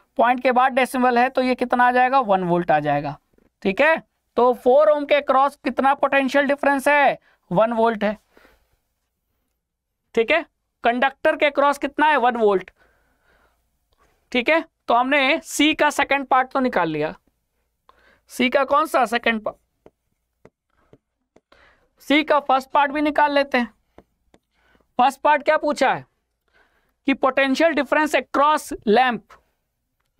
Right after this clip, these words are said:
तो लैंप दिया है, ठीक है, ये है लैंप, इसका रेजिस्टेंस कितना है? ट्वेंटी ओम,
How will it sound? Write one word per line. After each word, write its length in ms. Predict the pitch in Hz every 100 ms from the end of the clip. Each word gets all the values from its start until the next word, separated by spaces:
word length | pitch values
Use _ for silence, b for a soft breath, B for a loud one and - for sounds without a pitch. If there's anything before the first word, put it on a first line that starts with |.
| _ _ _
तो 60 | 220
लैंप 360 | 202 240 277 277
दिया 260 | 254 277
है, 180 | 294 311 - _ _ _ _ _ _ _ _ _ _ _ _ _ _ _ _
ठीक 200 | 226 233
है, 160 | 262 247 _ _ _ _ _
ये 140 | 202 254
है 140 | 262
लैंप, 360 | 247 226 233 226 _ b b b 214
इसका 340 | 226 - 277
रेजिस्टेंस 580 | 269 247 254 262 302 285
कितना 340 | 302 - 311
है? 220 | 277 285
ट्वेंटी 480 | 202 214 220 233 269
ओम, 260 | 269 254 240